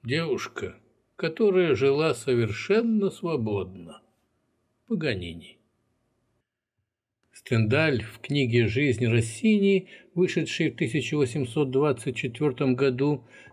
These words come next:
так описывал Николо. Паганини, первому скрипачу Италии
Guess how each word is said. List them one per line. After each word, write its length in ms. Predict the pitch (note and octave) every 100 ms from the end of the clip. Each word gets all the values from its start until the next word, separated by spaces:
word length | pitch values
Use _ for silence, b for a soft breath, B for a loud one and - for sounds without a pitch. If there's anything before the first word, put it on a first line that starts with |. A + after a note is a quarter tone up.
| _
так 280 | F#3+ F#3 E3+
описывал 760 | C3 - C#3 - C#3 B2+ B2 A2+
Николо. 580 | A2+ A2+ G#2 F#2 D#2+ - _ _ _ _ _ _ _ _ _
Паганини, 760 | C#3 A#2+ D#3 A3 A#3+ C3+ F#2 - b b
первому 480 | - D3 B2+ B2 A#2+
скрипачу 680 | A#2 - B2 C3+ B2 C#3 B2
Италии 680 | A#2 C#3+ C3+ A#2+ A2 G#2